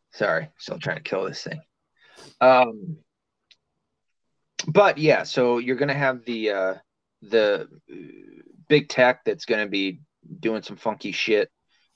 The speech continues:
to people. You're gonna probably see an increase in censorship on social media flat-, platforms. Um, you're gonna see a lot of things that are kinda, you know, they're getting, uh, funky with, um, go-, leading into these, uh, these midterm elections.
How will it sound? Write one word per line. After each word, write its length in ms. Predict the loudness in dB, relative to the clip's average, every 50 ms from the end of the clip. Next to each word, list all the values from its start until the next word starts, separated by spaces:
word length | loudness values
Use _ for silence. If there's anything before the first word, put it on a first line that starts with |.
| _ -6
to 100 | -6 -6
people. 380 | -4 -4 -4 -4 -2 0 0 0
You're 160 | 0 0 0
gonna 220 | 0 -2 -4 -6
probably 420 | -2 0 2 2 2 0 -2 -4 -4
see 200 | -4 -4 -4 -4
an 80 | -2
increase 500 | -4 -6 -8 -6 -6 -4 -4 -4 -6 -8
in 100 | -10 -8
censorship 640 | -6 -6 -6 -6 -6 -6 -6 -4 -2 -2 -2 0 -2
on 300 | -4 -4 -4 -8 -10 -14
social 360 | -12 -6 -4 -4 -4 -4 -8 -8
media 240 | -4 -4 -4 -4
flat-, 280 | -2 -2 -2 -2 -2 -2 -6 _ -16 -16 -4 -2
platforms. 600 | 0 0 0 -2 -6 -8 -8 -8 -10 -12 -14 -18 _ _ _ -20 -20 _ -20 _ _ _
Um, 560 | 0 0 2 2 0 0 -2 -4 -6 -6 -8 -12 _ _ _ _ _ _ _ _ _ -20 -16 -8
you're 120 | -2 0
gonna 120 | 0 0 0
see 140 | 2 4 4
a 60 | 6
lot 140 | 6 4 4
of 80 | 2 0
things 240 | -2 -4 -2 -4
that 80 | -2 -2
are 80 | -2 -2
kinda, 380 | -2 -4 -2 -2 -4 -6 -8 _ _ _ _ _ _ _ _
you 120 | -8 -6 -6
know, 80 | -2
they're 140 | -2 -2 -2
getting, 340 | -2 -2 -4 -6 -10 -12 -14 _ _ -20 -20 _ -18 -18
uh, 180 | -16 -16 -18 -20 -20
funky 340 | -4 -4 -4 -4 -2 -6 -8
with, 240 | -8 -8 -10 -10 -14 _ _ _ _ _ _ _ _ _ _ 0
um, 520 | 2 4 4 2 2 -2 -4 -6 -8 -10 -12 _ _ _ _ _ _ _ _ _ _ _ _ _ _ _ _ _ _ _ _ _ _ _ _ _ _ _ _ _ _ _ _ _ _ _ _ _ 0
go-, 240 | 2 2 2 0 -2
leading 340 | -2 0 0 0 0 0 -2
into 320 | -4 -4 -4 -4 -6 -6 -6
these, 340 | -4 -6 -8 -8 -8 -6
uh, 180 | -6 -6 -6 -6
these 200 | -8 -10 -12 -10
midterm 360 | -8 -8 -8 -6 -8 -10 -10 -8
elections. 540 | -6 -6 -6 -6 -6 -10 -12 -14 -16 -20